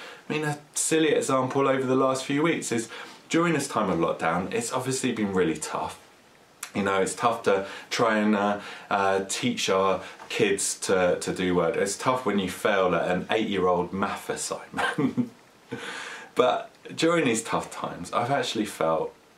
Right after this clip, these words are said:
quite blessed by God. You know, I've encountered him in fresh ways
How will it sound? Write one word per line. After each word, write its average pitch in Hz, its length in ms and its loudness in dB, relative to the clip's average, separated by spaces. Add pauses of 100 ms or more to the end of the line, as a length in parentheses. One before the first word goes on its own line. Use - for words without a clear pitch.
(120)
quite - 320 -4
blessed - 500 -6
by 80 160 0
God. - 440 -4 (180)
You 87 80 -6
know, 85 160 -2
I've 101 180 0
encountered 104 680 -2
him 90 280 0
in 82 80 -4
fresh - 460 -6
ways 90 500 -4